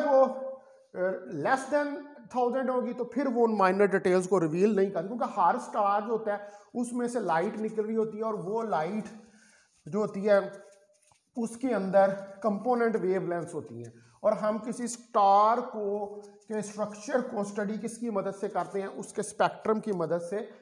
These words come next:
करते हैं। और वो स्पेक्ट्रम कहाँ पर स्टडी किया जाता है? जहाँ पर हमारे पास स्पेक्ट्रोमीटर होता है। तो स्पेक्ट्रोमीटर पर अच्छी रिजॉल्विंग पावर का स्पेक्ट्रोमीटर जो है वो इन स्टार्स की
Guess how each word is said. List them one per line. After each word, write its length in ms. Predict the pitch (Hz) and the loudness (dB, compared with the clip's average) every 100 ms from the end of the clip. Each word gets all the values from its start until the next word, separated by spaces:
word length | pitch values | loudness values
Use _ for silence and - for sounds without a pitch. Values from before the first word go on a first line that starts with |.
| _ | _
करते 280 | - 147 - | -4 -4 -4
हैं। 60 | 151 | -8
और 160 | 196 196 | -4 -4
वो 120 | 220 | -6
स्पेक्ट्रम 480 | 208 214 - 208 214 | -4 -6 -6 -8 -6
कहाँ 320 | 202 160 160 | -6 -4 -4
पर 160 | 190 | -2
स्टडी 280 | 214 196 190 | -2 0 0
किया 200 | 202 180 | 4 6
जाता 280 | 175 165 175 | 6 4 2
है? 100 | 175 - - - | -2 -6 -20 -4
जहाँ 260 | 165 165 160 | 0 2 4
पर 120 | 208 | 4
हमारे 280 | 190 165 147 | 4 2 2
पास 180 | 180 185 | 0 -2
स्पेक्ट्रोमीटर 880 | - 156 - 190 170 135 - 262 294 - - - - _ _ | -2 -2 2 2 2 0 6 6 6 -6 -18 -20 -20 _ _
होता 260 | 180 156 143 | 2 2 0
है। 60 | 107 - - | -8 -10 -4
तो 60 | |
स्पेक्ट्रोमीटर 800 | 190 - 233 - 285 254 226 233 | 0 4 4 6 6 6 2 -2
पर 220 | 226 240 220 | 0 -2 -2
अच्छी 400 | 196 - 269 277 254 | -8 -6 -2 0 0
रिजॉल्विंग 560 | 208 208 185 190 214 214 | -2 4 4 4 0 -2
पावर 320 | 202 202 220 | -2 0 -2
का 120 | 196 | -4
स्पेक्ट्रोमीटर 800 | 190 185 175 - 202 175 165 220 | -6 -8 -10 -6 -6 -6 -2 -2
जो 120 | 180 | 2
है 140 | 160 151 156 | 4 4 2
वो 100 | - | -4
इन 160 | 202 202 | -4 -8
स्टार्स 580 | - 165 160 170 190 170 | 0 4 6 8 6 2
की 300 | - 160 156 | -6 -4 -4